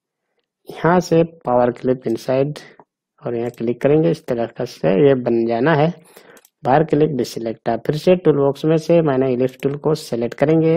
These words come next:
और यहाँ पर एक बड़ा circle बनाऊंगा। पिक टूल लिया और इसका size को मैंने डाल लेना है one eighty by one eighty, इंटर प्रेस करूंगा। डुप्लीकेट के लिए plus का symbol एक बार press करूंगा।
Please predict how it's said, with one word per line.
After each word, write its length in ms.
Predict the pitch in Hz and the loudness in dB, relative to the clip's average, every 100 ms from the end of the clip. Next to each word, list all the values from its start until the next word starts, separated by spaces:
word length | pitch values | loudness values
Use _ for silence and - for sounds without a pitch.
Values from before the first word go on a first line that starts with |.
| 196 | -2
और 400 | 139 123 123 127 - | -4 -2 -2 -4 -4
यहाँ 220 | 151 170 | -2 0
पर 140 | 165 | 2
एक 160 | 156 143 | 0 0
बड़ा 160 | 123 120 | -2 -2
circle 380 | - - 123 117 | -6 -10 -8 -4
बनाऊंगा। 480 | 120 143 165 170 185 - - - _ _ _ _ | 2 4 4 4 0 -10 -20 -20 _ _ _ _
पिक 220 | 127 127 - | 0 0 2
टूल 140 | 170 | 6
लिया 180 | 170 170 | 6 6
और 100 | 160 | 4
इसका 220 | 143 - | 0 -4
size 420 | 131 - 123 143 | -4 -4 -2 -2
को 140 | 165 170 | 0 2
मैंने 240 | 165 160 | 2 2
डाल 220 | 147 143 135 | 2 2 2
लेना 220 | 135 135 | -2 0
है 200 | 143 160 165 - 139 | 0 0 -2 -8 -6
one 340 | 120 127 160 | -2 0 0
eighty 400 | 170 135 131 131 | 2 2 2 4
by 220 | 127 123 143 160 - - | 4 4 4 2 -4 -10
one 240 | 113 120 123 | -6 -2 0
eighty, 220 | 135 156 | 0 2
इंटर 480 | 170 180 127 120 120 | 0 0 -2 -2 -4
प्रेस 260 | - 123 - | -4 -4 -4
करूंगा। 400 | 120 113 113 117 | -10 -8 -8 -6
डुप्लीकेट 500 | 120 127 165 170 175 | -4 0 2 2 2
के 120 | - | 0
लिए 140 | 165 160 | 0 0
plus 260 | 131 117 | -2 -4
का 120 | - | -4
symbol 320 | 139 156 160 165 | -2 0 2 0
एक 60 | |
बार 100 | 160 156 | 0 0
press 240 | 156 147 | 0 -2
करूंगा। 360 | - 151 151 | 0 2 2